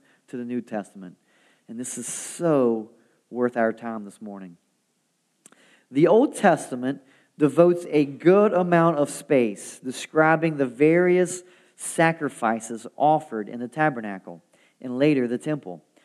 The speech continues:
to atone for sin so that worshipers could approach a holy God. There was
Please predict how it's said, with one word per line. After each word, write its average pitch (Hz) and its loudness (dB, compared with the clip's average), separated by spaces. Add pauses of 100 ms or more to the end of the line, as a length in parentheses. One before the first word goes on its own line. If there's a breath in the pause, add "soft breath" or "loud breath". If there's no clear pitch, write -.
(340 soft breath)
to 185 4
atone 233 4
for 208 0
sin 151 0 (320 soft breath)
so 190 0
that 180 4
worshipers 185 0 (220 soft breath)
could 180 0
approach 151 2
a 139 2
holy 123 0
God. 104 0 (1080 soft breath)
There 175 6
was 196 0